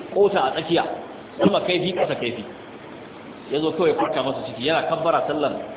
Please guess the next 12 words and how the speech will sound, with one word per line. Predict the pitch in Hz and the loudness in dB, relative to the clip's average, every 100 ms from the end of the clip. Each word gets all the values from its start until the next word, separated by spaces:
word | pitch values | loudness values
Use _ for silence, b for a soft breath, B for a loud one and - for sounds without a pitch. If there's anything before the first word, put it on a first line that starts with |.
| 131 | -2
ainihin | 139 143 147 | -2 0 0
wato, | 135 - - - - - - | 0 0 -4 -10 -14 -14 -2
ya-, | 135 165 165 | 4 4 6
yana | 165 143 | 4 2
cikin | - 143 | 0 0
sallan | 156 151 127 - | 2 2 0 -2
a-, | 120 120 123 | -4 0 0
asuba. | 123 123 110 - - - - - - - - - - - - - - - - - - - - - - - - - - - - - - - | 2 0 0 -2 -10 -12 -14 -14 -14 -16 -16 -16 -16 -16 -16 -16 -16 -14 -14 -14 -16 -16 -16 -16 -16 -16 -16 -14 -14 -14 -14 -14 -14 -6
Ka | - 123 | 0 2
gani? | 135 147 139 - - - - - - | 2 0 -6 -10 -12 -14 -16 -8 2
Haka | - 190 | 4 4
Usman, | 151 147 151 151 | 2 2 4 4